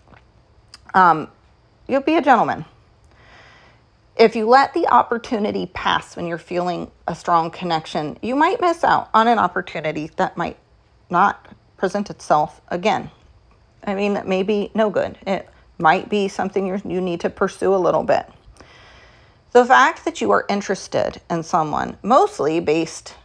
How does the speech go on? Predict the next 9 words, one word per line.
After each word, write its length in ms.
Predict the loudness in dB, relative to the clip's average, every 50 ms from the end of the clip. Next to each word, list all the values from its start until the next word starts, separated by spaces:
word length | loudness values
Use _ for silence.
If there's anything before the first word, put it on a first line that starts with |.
| _ _
because 500 | -8 -6 -4 0 2 2 2 2 0 -6 -6 -6
of 100 | -4 -2
their 100 | -2 -4
personality, 840 | 0 -2 -2 -2 0 2 2 4 4 4 2 0 -2 -6 -8 -10 _ _ _ _ _ _ _ _
fosters 920 | _ 4 6 6 6 6 2 -2 0 2 2 2 2 0 -4 -16 -20 -20 -20 _ _ _
what, 440 | -6 0 4 4 6 6 4 2 0 -2
or 140 | 0 0 0
could 340 | -2 0 4 4 4 4 6
foster 500 | 4 6 6 4 2 -2 -2 -2 -2